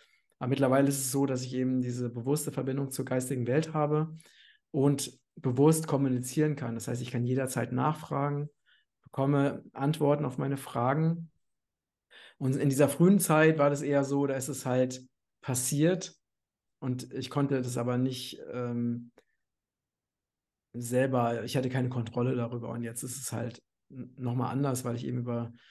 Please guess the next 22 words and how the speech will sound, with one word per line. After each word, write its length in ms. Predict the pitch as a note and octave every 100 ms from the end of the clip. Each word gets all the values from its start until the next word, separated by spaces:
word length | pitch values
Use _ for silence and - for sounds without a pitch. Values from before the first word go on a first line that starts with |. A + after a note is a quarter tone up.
| _ -
Jahrzehnte 440 | B2 - D#3 D#3
mittlerweile 580 | C#3 C3+ B2 B2 B2+ C3
eben 240 | B2+ A#2+
täglich 600 | - C#3+ D3 C3+ B2+ B2+ _ _ _ _ -
mit 140 | C3+
meinen 240 | C3 B2+ B2+
Lehrern 280 | B2+ C#3+ C3+
in 80 |
der 100 | B2
geistigen 340 | B2 B2+ C3 B2
Welt 160 | B2+
kommuniziere 800 | - C#3 B2+ B2+ - C#3 C3 C3+
und 240 | B2+ B2 A#2+
da 400 | A#2+ B2 B2 B2+ - _ _ _ _ _ _ _
wirklich 380 | C#3+ C3+ C3+ B2
zu 220 | - D3+
allen 400 | - A#2+ C#3+ D3
Fragen 800 | C3+ - A#2+ C3 C#3 C3+ C3 C3+
sehr 540 | B2 B2+ B2+ B2+ B2+ B2+
fundierte 920 | C3+ B2+ A#2+ C3 C#3 - B2+ B2 B2 -
Antworten 520 | C3+ - A#2 - B2
bekomme. 520 | A#2+ B2+ - -